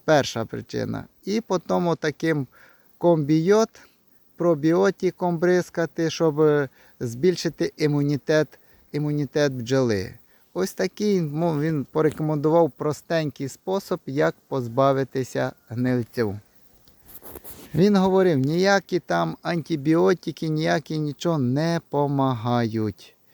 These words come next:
Просто вже якщо він кинувся, оце саме перед міняти матки, комбійод і пробіотиком бризкати. Про-, просто з росінки по бджолах, по розплодові, по всьому.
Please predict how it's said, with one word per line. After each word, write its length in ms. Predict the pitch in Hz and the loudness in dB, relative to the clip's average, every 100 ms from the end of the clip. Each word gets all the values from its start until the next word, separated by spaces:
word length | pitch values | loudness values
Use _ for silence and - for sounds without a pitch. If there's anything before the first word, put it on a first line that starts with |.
| _ _ _ _ | _ _ _ _
Просто 580 | 156 165 175 - 151 139 | 0 0 0 0 0 2
вже 200 | 123 160 | 4 4
якщо 300 | 147 - 156 | 2 -2 -2
він 160 | 147 | -2
кинувся, 480 | 139 190 185 175 165 | -2 -4 -2 -2 -2
оце 240 | 147 - 143 | -2 -2 -4
саме 380 | 170 170 160 | 0 0 0
перед 340 | 147 147 139 123 | -2 2 2 2
міняти 460 | 139 143 143 - | -2 0 0 0
матки, 580 | 147 170 185 - 196 202 196 _ _ _ _ - | -2 0 -2 -4 -4 -4 -6 _ _ _ _ -2
комбійод 680 | 170 156 139 151 170 190 185 - _ - | 0 2 0 2 4 2 0 -10 _ -4
і 160 | 180 | -2
пробіотиком 1000 | 190 - 156 139 147 143 135 127 135 131 | -2 0 0 4 4 4 0 -4 -2 0
бризкати. 680 | 117 117 107 - 110 - 107 - _ _ | 2 0 0 -8 -10 -8 -10 -12 _ _
Про-, 240 | - 139 143 - | -4 -2 -2 -2
просто 420 | 160 160 - 139 | 0 0 -2 -2
з 80 | 123 | 0
росінки 600 | 139 - 180 165 - 139 | -2 0 -2 0 -2 -4
по 200 | - 131 | -2 -6
бджолах, 480 | 117 151 165 147 - | -2 2 4 2 -2
по 160 | - 139 | -4 -2
розплодові, 680 | 147 - 156 160 139 135 135 | -2 -6 -2 0 0 -2 -4
по 200 | - 143 | -2 -4
всьому. 580 | 120 147 135 110 107 | -2 0 2 0 -4